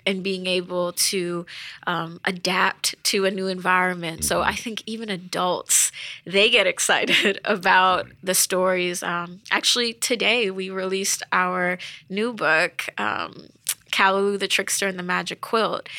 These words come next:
Speaker 1: that celebrates, uh, Gullah culture.
Speaker 2: Yeah,
Speaker 1: So
Speaker 2: okay.
Speaker 1: it's actually our third book in our,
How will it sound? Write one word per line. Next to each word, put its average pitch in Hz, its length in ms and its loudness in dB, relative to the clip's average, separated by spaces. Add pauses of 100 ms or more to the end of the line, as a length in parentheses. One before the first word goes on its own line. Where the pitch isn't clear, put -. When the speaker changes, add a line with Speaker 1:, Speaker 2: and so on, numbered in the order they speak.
(160)
Speaker 1:
that 175 140 0
celebrates, - 960 -2
uh, 175 140 -6
Gullah 196 340 2
culture. - 640 -2 (140)
Speaker 2:
Yeah, 208 160 -6
Speaker 1:
So 196 200 2
Speaker 2:
okay. 208 140 2
Speaker 1:
it's 196 180 -6
actually 202 720 2 (260)
our 180 140 2
third 202 760 2 (300)
book 185 460 0
in 190 200 -2
our, 165 340 0